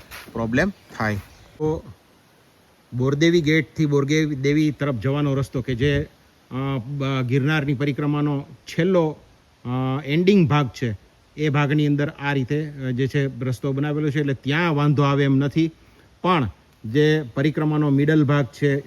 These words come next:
ઈટવા ઘોડી તરફનો ને ભાગ છે, અત્યારે ત્યાં જવા પર પ્રતિબંધ છે, એટલે આપણે અહીંયા આવ્યા છીએ. રસ્તો વચ્ચે એ સિવાય જંગલમાં કેવો છે, એ હું આપને આગળ બતાવું છું. ગિરનાર પરિક્રમામાં જંગલના રસ્તા આ રીતે વરસાદને લીધે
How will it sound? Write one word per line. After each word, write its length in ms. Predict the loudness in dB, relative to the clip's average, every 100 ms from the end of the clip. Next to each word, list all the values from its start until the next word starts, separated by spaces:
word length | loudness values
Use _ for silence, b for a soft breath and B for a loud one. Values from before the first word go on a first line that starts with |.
| -8 -6
ઈટવા 260 | -2 0
ઘોડી 260 | 2 2 4
તરફનો 380 | 0 -2 0 0
ને 100 | 0
ભાગ 220 | 0 -2
છે, 160 | -2
અત્યારે 320 | -2 0 0 0
ત્યાં 220 | 0 0
જવા 260 | 0 0
પર 220 | -2 -4 -4
પ્રતિબંધ 560 | -2 0 2 2 2
છે, 380 | 0 -2 -4 -18 _ -6
એટલે 140 | -4
આપણે 180 | -2 0
અહીંયા 220 | 0 0
આવ્યા 120 | 0
છીએ. 220 | 0 -2 -4 b b -6
રસ્તો 380 | -4 0 2
વચ્ચે 440 | 2 2 6 10 10
એ 40 |
સિવાય 280 | 10 10 12
જંગલમાં 420 | 10 8 10 8
કેવો 300 | 8 8 8
છે, 240 | 8 6 4 B B 6
એ 100 | 10
હું 200 | 10 10
આપને 240 | 8 6
આગળ 300 | 4 6 2 0 -2
બતાવું 360 | 0 2 2 -2
છું. 120 | -12 -20 -20 -20 -20 -4
ગિરનાર 360 | -2 0 0 0
પરિક્રમામાં 800 | 0 0 2 2 2 0 0
જંગલના 600 | -2 -4 0 2 2 0
રસ્તા 280 | 0 -2 -6
આ 220 | -8 -2
રીતે 380 | -2 0 0 -2 -4 B B B -8
વરસાદને 560 | -4 -2 -2 0 0
લીધે 380 | 0 0 0 -2